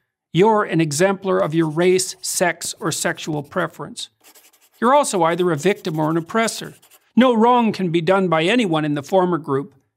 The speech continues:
and no good by the latter. Such ideas of victimization do nothing but justify the use of power and engender intergroup conflict. All these concepts originated with Karl Marx, the nineteenth century German philosopher.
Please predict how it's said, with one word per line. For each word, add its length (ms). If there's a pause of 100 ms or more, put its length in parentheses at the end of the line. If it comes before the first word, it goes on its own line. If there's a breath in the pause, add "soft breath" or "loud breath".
and 80
no 160
good 320
by 160
the 100
latter. 460 (1200)
Such 300
ideas 400
of 120
victimization 880
do 140
nothing 400
but 160
justify 520
the 100
use 280
of 160
power 440 (200)
and 100
engender 460
intergroup 540
conflict. 640 (760)
All 180
these 180
concepts 600
originated 600
with 160
Karl 300
Marx, 440
the 140
nineteenth 440
century 440
German 360
philosopher. 760